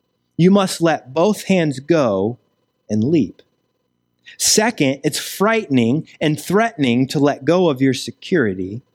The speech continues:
And third, you don't have forever to make up your mind."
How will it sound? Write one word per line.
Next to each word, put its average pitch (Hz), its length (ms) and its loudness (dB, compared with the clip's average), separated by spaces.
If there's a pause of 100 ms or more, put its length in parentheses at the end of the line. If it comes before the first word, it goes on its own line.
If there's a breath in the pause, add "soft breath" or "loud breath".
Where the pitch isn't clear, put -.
(500)
And 120 160 4
third, 113 640 0 (520)
you 180 140 4
don't 160 200 2
have 143 240 -4
forever 107 680 -4 (380)
to - 120 -6
make 107 220 2
up 101 140 -4
your 92 100 -8
mind." 90 300 -8